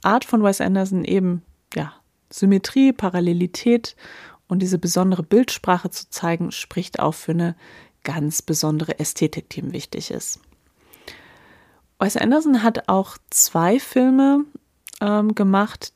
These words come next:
die eben keine Spielfilme mit Schauspielern sind, ganz klassisch, sondern, ähm, Stop-Motion-Animationen mit gebastelten Figuren. Und das ist bei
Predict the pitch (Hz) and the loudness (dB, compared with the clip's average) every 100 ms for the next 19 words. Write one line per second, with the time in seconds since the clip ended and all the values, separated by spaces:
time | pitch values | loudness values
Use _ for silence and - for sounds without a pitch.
0 | - 190 185 185 - 170 170 170 - 170 | -4 0 4 2 0 -4 -2 -4 -2 0
1 | 180 180 175 - - - 190 - 175 180 | 2 2 -2 -10 -10 0 0 0 0 0
2 | 170 - - 160 - 247 254 - 220 208 | -2 -6 -8 -6 0 -2 0 -2 -2 0
3 | 190 185 165 - 180 175 - 220 - - | -2 -2 -4 -4 -4 -4 -2 -6 -6 -4
4 | 170 185 226 277 330 - - - - _ | 0 0 0 0 -2 -10 -20 -20 -20 _
5 | - - 185 190 185 - - 180 175 170 | -10 -2 0 2 0 0 0 2 2 0
6 | 185 - 170 170 160 156 - - 143 170 | 0 -2 -4 -2 -2 -4 -4 -2 -2 0
7 | 269 349 - - - _ 175 180 185 - | -2 -4 -14 -20 -20 _ 0 2 0 -4
8 | - - - 165 - 160 - 185 180 170 | -10 -10 -8 -6 -6 -8 -4 -4 -4 -6
9 | - 175 - - 165 - _ 170 170 - | -6 -6 -4 -6 -8 -16 _ -8 -8 -8
10 | - - 160 160 160 | -6 -2 0 0 -2